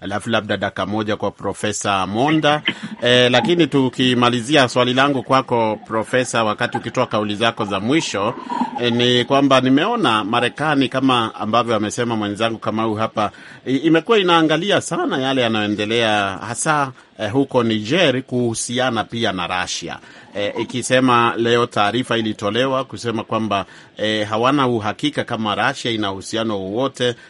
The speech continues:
na yale yameendelea kule Niger, lakini inaangalia kwa karibu sana, eh, kama kuna u-, u-, ka-, kama kuna uhusi-, uhusika wowote, eh, wa Russia katika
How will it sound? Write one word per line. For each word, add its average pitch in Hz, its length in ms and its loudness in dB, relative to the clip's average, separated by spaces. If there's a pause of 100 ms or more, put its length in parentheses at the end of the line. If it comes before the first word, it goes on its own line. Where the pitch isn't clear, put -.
na 107 140 -4
yale 117 240 0
yameendelea 107 600 0
kule 110 280 -4
Niger, 107 540 -4 (320)
lakini 123 460 0
inaangalia 113 720 0
kwa 107 160 -2
karibu 110 420 -4
sana, 95 420 -2 (240)
eh, 101 140 -4
kama 110 340 -2
kuna 95 420 -6 (120)
u-, 101 240 -4
u-, 101 240 -6 (220)
ka-, 110 160 -6
kama 113 240 -4
kuna 104 260 -4
uhusi-, 98 480 -6
uhusika 101 600 -6
wowote, 98 580 -4 (280)
eh, 107 240 -2
wa 107 180 0
Russia 110 360 -2
katika 95 520 -4